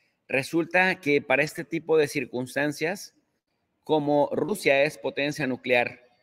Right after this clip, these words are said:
Estados Unidos es potencia nuclear, por más que Joe Biden esté provocando, ¿ya? Porque literalmente se pone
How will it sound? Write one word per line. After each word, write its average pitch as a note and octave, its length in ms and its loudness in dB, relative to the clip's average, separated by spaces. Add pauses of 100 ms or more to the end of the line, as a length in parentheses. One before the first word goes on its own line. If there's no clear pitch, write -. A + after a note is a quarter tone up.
(280)
Estados D#3 480 2
Unidos D3 360 0
es C#3+ 120 -6
potencia C#3 480 -4
nuclear, B2 580 -2 (380)
por B2+ 160 6
más E3 260 2
que E3 340 2
Joe E3 220 2
Biden D3+ 400 4
esté B2 260 -2
provocando, C#3+ 800 0 (720)
¿ya? D3 320 -4
Porque B2+ 380 0
literalmente D3 760 0
se C3 140 -10
pone C#3+ 440 -2